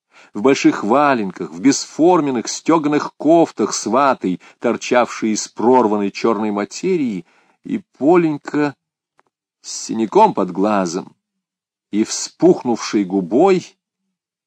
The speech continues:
говорили, что муж ее бьет по праздникам,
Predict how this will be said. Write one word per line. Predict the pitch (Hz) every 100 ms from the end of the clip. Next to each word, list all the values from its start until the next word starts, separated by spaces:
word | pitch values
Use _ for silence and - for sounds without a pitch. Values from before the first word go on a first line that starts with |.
| _ _ _
говорили, | - 95 117 202 110
что | - - 101 98
муж | 131 208 -
ее | 98 98 98
бьет | 87 98 175 123 -
по | - 98
праздникам, | - 127 101 82 90 - 90